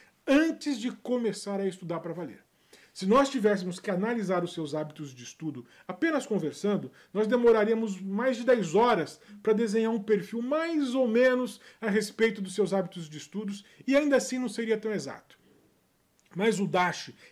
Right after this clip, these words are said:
ele é tão penetrante, ele é tão percussiente, tão cirúrgico, que você vai ficar espantado com a sua eficácia, tá? Ele vai na sua jugular. Então você vai receber um relatório personalizadíssimo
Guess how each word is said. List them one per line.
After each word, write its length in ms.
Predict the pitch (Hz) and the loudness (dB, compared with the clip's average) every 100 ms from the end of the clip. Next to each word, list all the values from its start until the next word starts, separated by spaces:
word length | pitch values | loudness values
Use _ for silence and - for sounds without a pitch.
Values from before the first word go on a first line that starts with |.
| 175 | -4
ele 100 | 180 | -2
é 60 | |
tão 360 | 180 - 311 359 | -2 0 0 2
penetrante, 680 | 277 196 143 156 165 147 156 | 2 2 2 0 0 -2 -6
ele 60 | |
é 40 | 156 | -8
tão 340 | - - 339 | -6 -2 -2
percussiente, 1160 | - 233 175 - - 269 - 220 185 180 - - | 0 2 2 -4 -6 -4 -2 2 2 2 -2 -6
tão 160 | 262 | -6
cirúrgico, 760 | 269 247 196 233 190 151 - 131 - - _ | -4 -4 0 0 0 -4 -12 -16 -18 -20 _
que 80 | 170 | -2
você 220 | 202 208 | 0 2
vai 80 | 214 | -2
ficar 240 | - 220 | -2 -4
espantado 840 | 208 - 269 262 - 190 190 180 - _ | -4 -4 -4 -4 -2 0 0 -2 -12 _
com 80 | - | -8
a 40 | 185 | -8
sua 140 | 185 | -6
eficácia, 600 | 175 - - - - - _ _ | -10 -12 -18 -16 -16 -18 _ _
tá? 300 | - 185 226 - - | -4 -2 -2 -8 -6
Ele 140 | 160 | -2
vai 140 | 175 196 | 0 0
na 100 | 175 | -2
sua 300 | - 233 208 | -8 -4 -4
jugular. 580 | 156 208 247 190 - - _ _ | -4 -8 -6 -6 -8 -18 _ _
Então 380 | 220 202 240 254 | -2 0 4 4
você 160 | 220 214 | 4 2
vai 120 | 214 | 0
receber 280 | 202 196 202 | 2 4 4
um 80 | |
relatório 800 | 175 233 254 - 180 190 208 269 - _ _ - _ _ | 4 2 2 0 4 6 6 2 -4 _ _ -20 _ _
personalizadíssimo 1500 | 320 330 - - 269 247 208 196 202 202 160 202 202 226 220 | 4 4 0 0 2 4 4 2 2 0 0 -4 -2 -6 -8